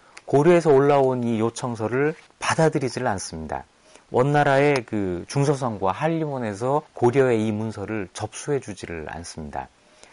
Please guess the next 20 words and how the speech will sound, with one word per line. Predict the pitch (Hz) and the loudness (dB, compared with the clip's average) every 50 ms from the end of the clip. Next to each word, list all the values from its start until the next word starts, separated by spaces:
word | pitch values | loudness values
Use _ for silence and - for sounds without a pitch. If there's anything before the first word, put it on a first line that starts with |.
| _ _ _ _ _ - | _ _ _ _ _ -14
어, | - - - - | -12 -10 -8 0
원에서 | - 127 143 165 175 170 - | 2 2 4 4 4 2 2
볼 | 160 160 156 | 0 0 -2
때는 | 147 - 156 156 151 151 147 | 0 0 0 0 0 -2 -4
이것이 | 131 120 117 110 - - - 90 - - - - - _ | -4 -4 -4 -4 -4 -8 -12 -14 -14 -14 -16 -20 -20 _
그야말로 | - - 110 110 110 101 95 90 87 | -8 -6 -6 -4 -6 -6 -6 -6 -6
말이 | 85 82 - - 127 131 139 | -4 -2 0 0 0 0 0
안 | 117 110 113 | -2 -2 -2
되는 | 110 120 110 107 101 90 82 80 76 - - _ _ _ _ _ _ _ - | -4 -4 -4 -6 -6 -8 -10 -12 -14 -18 -20 _ _ _ _ _ _ _ -6
요구였던 | 107 107 104 98 107 101 90 - - 87 82 78 | -4 -4 -4 -4 -6 -8 -8 -8 -10 -12 -12 -12
것이죠. | 78 73 - - - - 76 71 - _ | -12 -14 -14 -16 -14 -12 -12 -12 -12 _
그렇게 | - - 151 165 170 - - - 202 180 | -2 2 2 2 2 0 0 2 2 2
되니까 | - - 151 147 147 147 - _ - 160 170 170 165 160 151 - - | 4 2 0 0 0 -2 -6 _ 2 2 4 6 4 4 2 0 -4
이제 | 123 120 - - 127 113 101 90 85 - - 80 65 | -10 -8 -2 0 2 2 2 0 -2 -6 -12 -20 -16
심왕 | - - - - 196 196 202 190 175 | -10 -6 -2 2 4 6 6 6 4
옹립을 | 147 135 135 135 131 120 120 110 | 4 0 -2 -4 -2 -2 -2 -2
추진했던 | - - - - 151 143 135 - - 110 107 | -2 -6 -10 -8 -6 -6 -6 -6 -6 -6 -6
사람들이 | 104 107 101 98 95 95 87 101 90 107 120 139 156 185 - _ _ - | -6 -6 -8 -8 -8 -8 -10 -6 -4 -4 -4 -4 -4 -8 -12 _ _ -14
충수광이 | - - - 226 226 226 - 214 180 185 170 160 156 151 | -4 2 4 4 4 4 0 0 2 2 2 2 0 -2
아닌 | 135 - - 87 104 117 113 92 71 71 | -2 -2 -4 -4 -2 -2 -4 -4 -6 -10